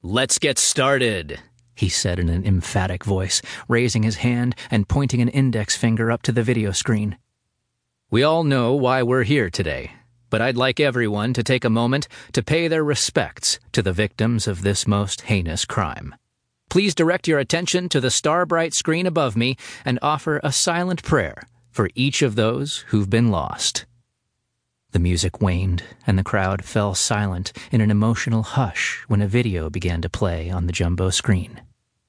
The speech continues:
A panoramic sweep of the camera showed dozens of bodies, each lying motionless on the street in pools of their own blood.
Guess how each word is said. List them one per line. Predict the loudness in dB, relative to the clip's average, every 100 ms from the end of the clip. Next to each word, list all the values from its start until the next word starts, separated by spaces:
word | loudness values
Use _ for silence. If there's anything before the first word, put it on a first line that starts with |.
| _ _ _ _ _
A | -4
panoramic | 0 0 2 2 2 2 0
sweep | 0 0 0 -2
of | 0
the | 0
camera | 2 2 2 0 -4 -12 -20 _
showed | -4 0 0 0
dozens | 0 2 2 0
of | -2 0
bodies, | 0 0 -4 -8 -10 -12 -20 _
each | -2 -2 -2 -2
lying | 0 0 2 2
motionless | 2 0 -2 -4 -4 -4 -2
on | 0
the | 0
street | -2 -2 -2 -4 -14 _
in | -2 -2
pools | 0 -2 0 -2 -2
of | -2
their | 0 2
own | 2 2
blood. | 0 -2 -4